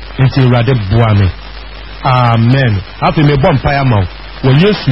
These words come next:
din mu, Awurade, w'asɛm aba yɛn nkyɛn. Mesrɛ sɛ ma w'asɛm no ɛnyɛ otiefoɔ ehu nsɛnkyerɛnne. Na sɛ na ware gyigya a, Awurade, wonam asɛm yi so, etu yareɛ biara ɛne bonsam bi afi na ware mu.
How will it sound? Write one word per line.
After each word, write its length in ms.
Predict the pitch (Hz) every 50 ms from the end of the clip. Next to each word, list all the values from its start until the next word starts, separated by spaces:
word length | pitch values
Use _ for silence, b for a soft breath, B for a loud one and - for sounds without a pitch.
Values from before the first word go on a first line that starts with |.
| 120 107
din 240 | 104 165 165 160 151
mu, 100 | 147 143 143 - - - - - - - - - - - - - - - - -
Awurade, 440 | 135 127 131 127 120 110 147 139 - - - - -
w'asɛm 340 | 151 180 170 - 160 139 143
aba 180 | 143 123 127 117
yɛn 160 | 113 110 104
nkyɛn. 340 | 101 - - 131 123 123 120 - - - - - - - - - -
Mesrɛ 340 | 123 120 - - 143 143 160
sɛ 220 | 156 - 170 147 123
ma 140 | 131 127
w'asɛm 360 | 123 117 185 185 - - 156 151
no 80 | 156 - 185 196
ɛnyɛ 360 | 208 202 202 196 190 214 220 220 - - - - - - - - - - - -
otiefoɔ 480 | 135 127 - - 170 170 - - 151 151
ehu 200 | 151 143 131 143 151 - - - 151
nsɛnkyerɛnne. 640 | 151 - - 127 117 101 - 120 110 107 113 120 113 - - - - - - - -
Na 500 | 131 147 156 156 156 156 151 151 151 - - - - - - - - - -
sɛ 120 | 143 131 127
na 80 | 131 127
ware 240 | 139 180 185 170 165 156
gyigya 320 | 123 139 123 98 147 135
a, 240 | 113 98 - - 131
Awurade, 300 | 120 123 123 120 117 151 165
wonam 220 | 175 190 175 139 135 123
asɛm 200 | 104 - 165 165
yi 60 | 160
so, 160 | 139 - - - - - - - - - - - - - 185
etu 360 | 180 170 - - - - 185 165 131
yareɛ 380 | 127 127 131 143 165 165 156 131
biara 320 | 156 170 160 160 156 156 151 - - - - - - - -
ɛne 160 | 143 165 185 160 127
bonsam 280 | 131 123 107 - 156 156
bi 100 | 160 160
afi 200 | 160 - - 123
na 100 | 120 120
ware 260 | 123 139 147 143 131 127 131 120
mu. 100 | 120